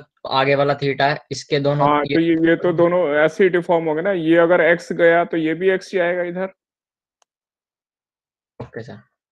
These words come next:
Speaker 2: तो वो तो हमें कोई एक जगह measure करना है कि पहले ये vertical थी, ये, ये वाला face, अब अपनी जगह से ये slight displace हो गया। तो ये जो displacement हुआ उसको मैंने ये एक्स ले लिया, और ये जो distance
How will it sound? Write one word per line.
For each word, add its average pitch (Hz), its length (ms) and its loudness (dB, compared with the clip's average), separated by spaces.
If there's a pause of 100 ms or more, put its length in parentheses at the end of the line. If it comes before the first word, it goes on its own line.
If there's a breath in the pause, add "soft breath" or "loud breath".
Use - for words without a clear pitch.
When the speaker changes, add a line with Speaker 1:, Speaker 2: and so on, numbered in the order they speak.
(160)
Speaker 2:
तो 143 120 -2
वो 151 180 0
तो 175 100 -2
हमें 180 200 0
कोई 190 300 0
एक 185 140 2
जगह 190 240 2
measure 185 280 0
करना 160 280 0
है 180 120 -4
कि 185 100 -4
पहले 160 320 2
ये 175 160 -2
vertical 165 600 0
थी, 190 140 -6
ये, 170 480 -4
ये 160 80 -2
वाला 160 220 0
face, 175 340 -6
अब 156 140 -2
अपनी 170 240 -4
जगह 170 220 0
से 170 180 -4
ये 180 460 -6
slight 160 400 -2
displace 156 460 -2
हो 147 80 -2
गया। 151 200 -6 (580)
तो 151 60 -2
ये 160 240 2
जो 175 140 4
displacement 160 760 0
हुआ 170 200 4
उसको 170 280 -2
मैंने 160 220 -2
ये 160 220 2
एक्स - 220 -6
ले 151 140 2
लिया, 156 260 -2 (1000)
और 147 160 2
ये 165 200 4
जो 170 220 4
distance 180 560 0